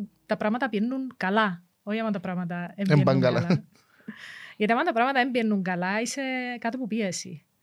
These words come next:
Speaker 1: Άμα τα πράγματα πάνε καλά, είναι η ώρα όμως που χρειάζεται να βγεις ακόμα πιο ψηλά.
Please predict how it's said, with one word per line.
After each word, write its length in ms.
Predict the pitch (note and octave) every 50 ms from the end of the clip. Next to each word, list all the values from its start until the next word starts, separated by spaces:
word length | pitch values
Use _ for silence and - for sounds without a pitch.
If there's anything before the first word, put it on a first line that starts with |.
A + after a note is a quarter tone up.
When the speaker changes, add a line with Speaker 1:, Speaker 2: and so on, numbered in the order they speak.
| _ _ _ _ _ _ _ _
Speaker 1:
Άμα 160 | - G3 A3 A#3+
τα 80 | A#3+
πράγματα 260 | G#3 A3 A3 B3 B3+
πάνε 180 | A3+ G#3+ A3 A3
καλά, 600 | G#3+ A3 G#3+ G#3 G3+ G3 F#3+ F#3+ G3 A3+ B3 C4
είναι 200 | - A3 A3+ G#3+
η 80 | G#3+ G#3
ώρα 340 | G#3+ A3 A#3 A#3+ B3 A#3+ A#3+
όμως 300 | B3 B3 C4+ C4+ - - _
που 80 | - C4
χρειάζεται 560 | - - - A3 G3+ G#3 G#3+ G#3 A#3 A3+ B3+
να 80 | B3 A#3
βγεις 260 | - - - G#3+ G#3
ακόμα 280 | G#3+ F#3+ G#3+ A3 A#3 A3+
πιο 160 | - - D#3
ψηλά. 380 | - - - - - D#3+ D#3